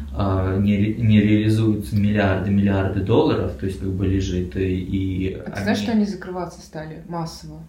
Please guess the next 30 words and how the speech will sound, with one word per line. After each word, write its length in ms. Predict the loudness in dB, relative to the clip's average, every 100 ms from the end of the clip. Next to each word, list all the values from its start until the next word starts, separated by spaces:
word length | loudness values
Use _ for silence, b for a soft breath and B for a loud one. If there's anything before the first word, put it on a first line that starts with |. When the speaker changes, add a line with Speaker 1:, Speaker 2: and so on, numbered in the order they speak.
| -12
Speaker 2:
H 200 | -10 -8
and 100 | -8 -6 -6
M? 40 |
Я 140 | -6
читала 300 | -8 -10 -12
статью 420 | -12 -14 -14 -10 -10
позавчера, 580 | -10 -14 -12 -10 -8 -8
ресурс 380 | -10 -12 -12
не 100 | -12
помню, 340 | -10 -6 -4 -4
но 300 | -6 -8 -10 B B B
на 140 | -6
английском 560 | -6 -4 -6 -6 -8 -8
и 200 | -8 -10
супер 360 | -10 -10 -10 -10
свежая 340 | -8 -8 -8
статья. 560 | -10 -14 -10 -8 -8 -8 B B B
И, 220 | -10 -10
в 60 | -10
общем, 220 | -8 -4
до 60 | -2
этого 220 | -2 -2
я 120 | -4
думала, 280 | -2 -2 -2
что 160 | -4 -6
H 160 | -8
and 100 | -8
M 120 | -6 -6
только 260 | -8 -10
открывается. 680 | -10 -8 -6 -6 -6 -12 -20